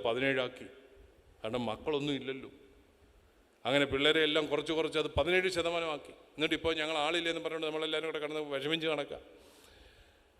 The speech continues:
പക്ഷേ ഈ ചെറിയ ഒരു സമൂഹം ഈ കേരള സമൂഹത്തെ എത്രമാത്രം സ്വാധീനിച്ചു. വിദ്യാഭ്യാസം, ആതുര ശുശ്രൂഷ, നമ്മുടെ കാരുണ്യ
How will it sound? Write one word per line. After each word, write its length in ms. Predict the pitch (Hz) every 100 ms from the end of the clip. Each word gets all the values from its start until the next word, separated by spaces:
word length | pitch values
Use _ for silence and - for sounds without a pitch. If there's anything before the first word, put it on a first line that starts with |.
| - _ _
പക്ഷേ 220 | 202 202 233 233 254
ഈ 20 | 285 285
ചെറിയ 280 | 277 320 339 320
ഒരു 120 | 311 -
സമൂഹം 480 | 269 262 277 240 202 160 160 - -
ഈ 100 | 240 -
കേരള 340 | 240 247 302 311 277 -
സമൂഹത്തെ 640 | 240 240 262 240 254 254 240 220
എത്രമാത്രം 580 | - 262 254 254 254 247
സ്വാധീനിച്ചു. 720 | 254 214 254 277 285 240 170 117 - -
വിദ്യാഭ്യാസം, 840 | 135 170 160 156 147 147 147 156 147
ആതുര 280 | 165 170 160 156
ശുശ്രൂഷ, 480 | 151 - 156 147 - 147 - - - - - - -
നമ്മുടെ 260 | 143 180 180 175
കാരുണ്യ 500 | 151 170 220 220 220